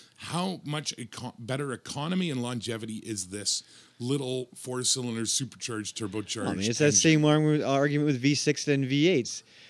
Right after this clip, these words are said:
Speaker 2: right? They do
Speaker 1: Uh, but it does, no, it
Speaker 2: Power
Speaker 1: does
Speaker 2: is
Speaker 1: make
Speaker 2: power.
Speaker 1: a difference. No, power is power. But if I have a V, like,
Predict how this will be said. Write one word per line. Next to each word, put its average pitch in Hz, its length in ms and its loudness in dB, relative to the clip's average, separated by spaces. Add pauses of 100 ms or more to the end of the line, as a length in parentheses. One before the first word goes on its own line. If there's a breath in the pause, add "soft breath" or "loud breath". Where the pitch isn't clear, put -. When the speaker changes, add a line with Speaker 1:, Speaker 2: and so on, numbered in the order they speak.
(160 soft breath)
Speaker 2:
right? 131 200 4
They 135 140 6
do 165 240 4
Speaker 1:
Uh, 170 400 -2
but 165 120 6
it 156 100 0
does, 180 240 -2
no, 180 140 2
it 165 40 6
Speaker 2:
Power 170 200 8
Speaker 1:
does 202 80 10
Speaker 2:
is 175 60 6
Speaker 1:
make 160 100 4
Speaker 2:
power. 196 260 8
Speaker 1:
a 110 40 4
difference. 90 320 -4
No, 151 440 0 (480 soft breath)
power 170 340 -2
is 131 120 -2
power. 160 440 -4
But 120 360 -4 (540 soft breath)
if 143 160 -2
I 170 140 0
have 160 400 0
a 123 260 0
V, 117 720 -8
like, 113 180 -4